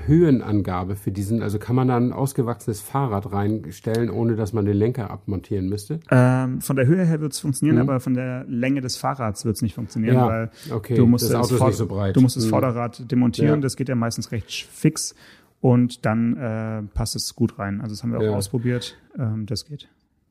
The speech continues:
Speaker 1: Der Hintergrund meiner Frage ist, dass ich das grad probiere, Fahrräder in den Berlingo, äh, rein zu konstruieren.
Speaker 2: Mm, ja.
Speaker 1: Also,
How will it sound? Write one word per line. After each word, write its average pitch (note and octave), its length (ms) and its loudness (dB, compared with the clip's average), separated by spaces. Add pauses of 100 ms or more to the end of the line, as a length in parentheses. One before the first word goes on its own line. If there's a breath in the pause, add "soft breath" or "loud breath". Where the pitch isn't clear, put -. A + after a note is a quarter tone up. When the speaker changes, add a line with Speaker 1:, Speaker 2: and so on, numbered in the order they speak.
(320 loud breath)
Speaker 1:
Der A#2 140 4
Hintergrund D3 360 6
meiner C3+ 260 4
Frage C#3+ 320 2
ist, C#3 180 2
dass A#2+ 100 0
ich C3 140 0
das A#2 160 -2
grad C3+ 240 -2
probiere, C3 680 2
Fahrräder B2+ 540 2
in A#2 140 0
den A#2 100 0
Berlingo, G#2+ 580 2
äh, - 120 -6
rein G2 600 0
zu G#2 120 -6
konstruieren. A#2+ 680 4
Speaker 2:
Mm, A2+ 40 6
ja. A2 80 2
Speaker 1:
Also, A2+ 320 4